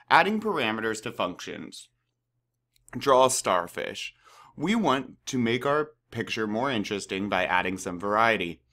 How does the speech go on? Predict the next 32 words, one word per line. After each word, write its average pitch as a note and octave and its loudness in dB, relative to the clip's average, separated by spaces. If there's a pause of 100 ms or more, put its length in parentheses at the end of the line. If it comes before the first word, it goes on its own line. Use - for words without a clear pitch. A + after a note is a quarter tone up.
(300)
Currently, F#3 0
the A#2+ -2
Draw A#2 2
Starfish B2 -2
function G2 -4
can G2+ -6
only B2+ -2
add F#2 2
a G2+ -6
starfish G2 -4
of - -12
size F2 -2
sixty. - -10 (680)
Okay. F#2+ -6 (280)
Add C3+ 8
a F#3 2
parameter A2 0
to G#2+ -8
the G#2 -2
function F#2 -4
definition F#2 -4 (260)
for A2 -2
starfish B2 0
that G#2+ 2
allows A#2 4
you C3+ -6
to B2 -10
control G#2 -6
its F2+ -8
size, - -4 (260)
like A2+ 2
the F#2+ -2